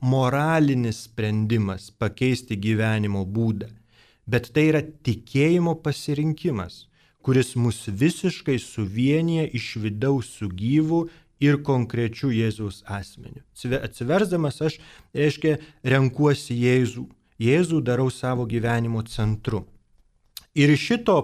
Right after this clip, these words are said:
plaukia, e, tokie dalykai, kaip pavyzdžiui, atgaila. Atsivertimas visuomet yra lydimas atgailos.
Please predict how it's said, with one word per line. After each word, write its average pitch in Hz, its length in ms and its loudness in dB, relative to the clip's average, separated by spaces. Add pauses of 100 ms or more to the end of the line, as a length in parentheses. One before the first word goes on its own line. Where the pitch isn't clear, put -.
plaukia, 180 560 4
e, 160 520 -2
tokie 147 380 0
dalykai, 143 500 2
kaip 139 220 -2
pavyzdžiui, 139 640 0 (280)
atgaila. 123 760 2 (240)
Atsivertimas 127 720 0
visuomet 156 500 -2
yra 139 160 2
lydimas 127 560 0
atgailos. 120 640 0